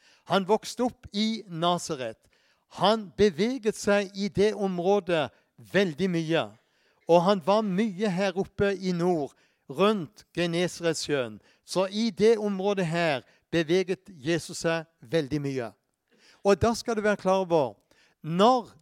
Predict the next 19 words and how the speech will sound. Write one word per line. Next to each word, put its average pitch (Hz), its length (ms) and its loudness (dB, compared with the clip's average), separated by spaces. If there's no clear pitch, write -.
det - 160 2
gjaldt 202 240 0
dette 196 280 -4
folket, 156 560 -2
så - 240 0
forkastet - 920 -8
de 147 160 -4
frelseren. 127 680 -8
Men 190 240 2
har 202 200 4
Gud 220 240 -6
forkastet 196 760 -8
jødene? 196 500 2
Nei. 110 400 -14
Men 202 220 0
fordi 220 500 -2
de 208 220 -4
forkastet - 680 -4
han, 185 300 0